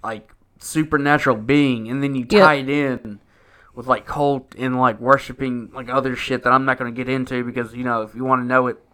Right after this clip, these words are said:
Speaker 1: watch the original cut, or if you have watched the original, try to find the producer's cut.
Speaker 2: Mm-hmm.
Speaker 1: Or find a,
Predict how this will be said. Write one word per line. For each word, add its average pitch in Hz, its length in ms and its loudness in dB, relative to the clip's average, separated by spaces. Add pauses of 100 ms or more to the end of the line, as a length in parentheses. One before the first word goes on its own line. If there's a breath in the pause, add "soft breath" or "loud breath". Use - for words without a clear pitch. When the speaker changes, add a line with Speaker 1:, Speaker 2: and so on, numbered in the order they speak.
Speaker 1:
watch 127 380 -6 (160)
the 107 320 -12
original 139 280 0
cut, 147 280 4
or 123 140 0
if 120 100 -14
you 120 140 -10
have 131 300 0 (540 loud breath)
watched 139 220 0
the 139 80 -4
original, 143 360 0
try 143 160 -4
to 139 60 -14
find 151 180 2
the 151 40 0
producer's 151 420 -6
cut. 101 280 -6 (200)
Speaker 2:
Mm-hmm. 185 340 2
Speaker 1:
Or 127 200 0 (120)
find 151 240 4
a, 131 60 -8